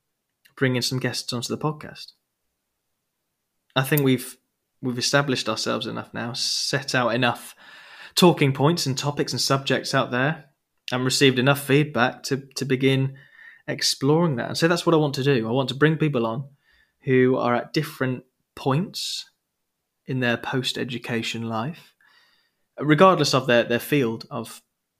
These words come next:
profession. Let's be honest, it'll be mainly theatre, <laughs> because that, that's the majority of my friends and the people I'm in touch with. But I, I do have some people I'd like to reach out to who aren't, aren't within the theatre world,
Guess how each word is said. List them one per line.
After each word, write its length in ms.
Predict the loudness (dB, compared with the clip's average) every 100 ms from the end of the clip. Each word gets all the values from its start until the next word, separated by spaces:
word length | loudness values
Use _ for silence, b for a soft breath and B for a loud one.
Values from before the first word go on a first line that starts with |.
| _ _ _ -6
profession. 560 | -4 -4 -6 -4 -6 -8 _ _ _ _ _ _ _ _ -16 -16 _ _ _ _ _ _
Let's 200 | 0 2
be 100 | 2
honest, 180 | 0 0
it'll 80 | 0
be 60 |
mainly 540 | 2 2 2 0 -2 -10 _ _
theatre, 560 | -8 -6 -6 -6 -6 -10 _ _
<laughs> 220 | _ _
because 420 | -4 -2 -2 -2
that, 260 | -2 -4 -4
that's 400 | -4 -4 -8 -12 -20 _ _ _ -14 -6
the 120 | -4
majority 440 | 0 0 0 -2
of 40 | -4
my 100 | 0
friends 340 | 0 0 0
and 80 | -4
the 40 |
people 280 | -6 -6 -6
I'm 100 | -6
in 80 | -8
touch 280 | -10 -10 -10
with. 140 | -10 B B B B
But 300 | 6 6 4
I, 60 | 2
I 40 |
do 120 | 4
have 140 | 4 2
some 140 | -2
people 280 | -2 -2 0
I'd 80 | 0
like 200 | 0 -2
to 200 | -6 -2
reach 320 | 0 0 -2
out 180 | -4 -4
to 100 | -6
who 200 | -4 -2
aren't, 500 | -2 -2 -4 -8 -10 _ _ _ _ _ _ _ _
aren't 520 | -2 0 -2 -6 -10 -14 _ _ _ -6
within 220 | -2 -2
the 80 | -4
theatre 360 | -4 -4 -4 -6
world, 340 | -6 -8